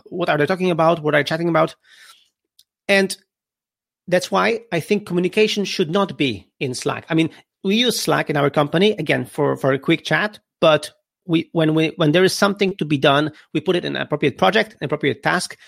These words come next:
and we comment on this task. So this is where we do things. This is where we communicate internally, really. And, uh, you know, you, you would ask, "Okay, so, so what should I do?" So you should choose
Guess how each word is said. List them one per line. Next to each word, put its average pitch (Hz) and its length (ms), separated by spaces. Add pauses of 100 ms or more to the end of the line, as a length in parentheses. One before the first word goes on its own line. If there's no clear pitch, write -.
(220)
and 160 120
we 170 80
comment 160 440
on 123 160
this 117 180
task. - 340 (380)
So - 160
this 208 240
is 185 120 (100)
where 151 160
we 139 180
do 131 180
things. 110 280
This 180 120
is 196 60
where 170 140
we 151 60
communicate 135 480
internally, 123 580 (400)
really. 131 500 (920)
And, 160 280 (1400)
uh, 135 220 (100)
you 170 80
know, 117 280 (960)
you, 143 280
you 147 120
would 143 100
ask, 147 320 (140)
"Okay, 135 260
so, 120 400
so 120 240
what 113 300
should 151 120
I 175 60
do?" 165 260 (360)
So - 160
you 165 180
should 220 400
choose 170 440